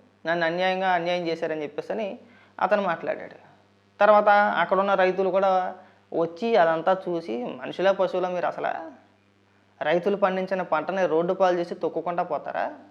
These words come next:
అసలు ఇలాంటిది మేము ఎప్పుడూ చూడలేదని" చెప్పేసి వాళ్ళు మాట్లాడారు. ఇప్పుడు అర్జెంటుగా దాన్ని డైవర్ట్ చేయాలి.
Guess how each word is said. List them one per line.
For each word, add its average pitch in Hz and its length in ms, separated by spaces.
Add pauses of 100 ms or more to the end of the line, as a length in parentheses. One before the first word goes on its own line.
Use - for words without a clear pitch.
(400)
అసలు 175 200
ఇలాంటిది 180 460
మేము 196 180
ఎప్పుడూ 185 280
చూడలేదని" 170 440
చెప్పేసి 165 240
వాళ్ళు 165 240
మాట్లాడారు. - 460 (520)
ఇప్పుడు 214 140
అర్జెంటుగా 202 380
దాన్ని 214 180
డైవర్ట్ 156 360
చేయాలి. - 240